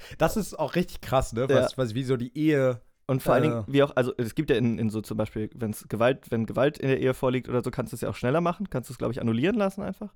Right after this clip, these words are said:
Speaker 2: Ähm, aber das allein ist ein richtiger Prozess, also nach, das sozusagen nachzuweisen, dass du jetzt da reinfällst in diese Kategorie,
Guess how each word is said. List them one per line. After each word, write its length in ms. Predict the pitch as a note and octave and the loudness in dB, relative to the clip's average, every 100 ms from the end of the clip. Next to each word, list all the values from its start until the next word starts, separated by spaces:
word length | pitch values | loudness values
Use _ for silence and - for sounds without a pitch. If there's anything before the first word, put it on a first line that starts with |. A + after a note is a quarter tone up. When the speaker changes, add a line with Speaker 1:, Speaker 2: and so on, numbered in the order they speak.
| _ - | _ -2
Speaker 2:
Ähm, 280 | C3+ C3+ C#3 - - | 4 4 2 -6 0
aber 220 | C3+ C#3 | 4 6
das 340 | C3+ G3+ - - | 4 0 -6 2
allein 320 | C3+ A#2 A#2+ | 4 6 4
ist 120 | A2+ | 0
ein 40 | C#3 | 0
richtiger 320 | E3 E3+ E3 | 0 0 -2
Prozess, 420 | - D#3+ E3 D#3 | 0 -2 -2 -2
also 160 | - A2+ | -2 0
nach, 240 | B2 D3+ | 2 2
das 240 | - C#3 - | 0 -4 -4
sozusagen 480 | C#3 C3 B2+ B2+ | -6 0 0 2
nachzuweisen, 500 | B2+ C3 - C#3 C3+ | 2 0 0 0 2
dass 120 | B2+ - | 0 0
du 100 | D3 | 0
jetzt 260 | C#3 - | 0 0
da 120 | B2+ | 0
reinfällst 680 | A#2 C3 D#3 - - A#2 G#2 | 2 0 -2 -6 0 0 0
in 60 | A#2 | -2
diese 180 | A2 | -2
Kategorie, 540 | G#2+ A#2 G#2+ A2 A2+ | -2 -4 -2 -2 -4